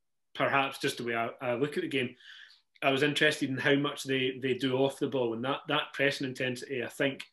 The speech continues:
shows the calibre of player they've got on and off the ball. And I think that that's something worth noting, because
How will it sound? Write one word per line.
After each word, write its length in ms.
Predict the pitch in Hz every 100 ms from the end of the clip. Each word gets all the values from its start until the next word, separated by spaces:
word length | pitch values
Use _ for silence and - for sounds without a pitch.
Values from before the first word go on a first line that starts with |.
| _ _ _ _ _
shows 340 | - 160 147
the 80 | 135
calibre 480 | 139 143 143 135 131
of 140 | 127
player 220 | - 131
they've 280 | 120 123 107
got 260 | 131 123 123 - _ _ _ _ _ _ _ _ _ _ _ _ -
on 240 | 143 139
and 240 | 135 131 131
off 220 | 131 -
the 80 | 135
ball. 340 | 120 107 107
And 100 | -
I 40 | 120
think 240 | 139 139
that 160 | 143 143 139
that's 240 | 139 139
something 380 | - 139 135 123
worth 240 | 120 131 -
noting, 300 | 135 143 113
because 380 | 117 127 117